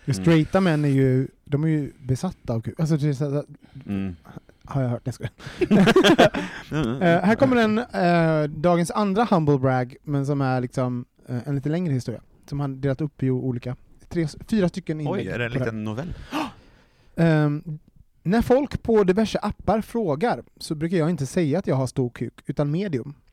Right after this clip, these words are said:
Speaker 1: Så folk får avgöra själva. Så låg jag med en norrman,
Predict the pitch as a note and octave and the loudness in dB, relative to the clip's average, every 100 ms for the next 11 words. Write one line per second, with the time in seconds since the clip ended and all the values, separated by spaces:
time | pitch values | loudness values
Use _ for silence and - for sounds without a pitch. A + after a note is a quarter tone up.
0 | _ _ - D#3+ - F#3 G3 - E3+ F#3 | _ _ 0 0 4 2 2 -2 0 2
1 | E3+ C3 B2+ - F3 B2+ F3+ - _ _ | 0 0 -2 0 -2 0 -4 -8 _ _
2 | - F#3 F#3 F#3+ F3+ C#3 C#3 C3 C3+ D3 | -4 0 2 2 2 0 0 -2 0 0
3 | C3 B2 A3 | 0 -2 -6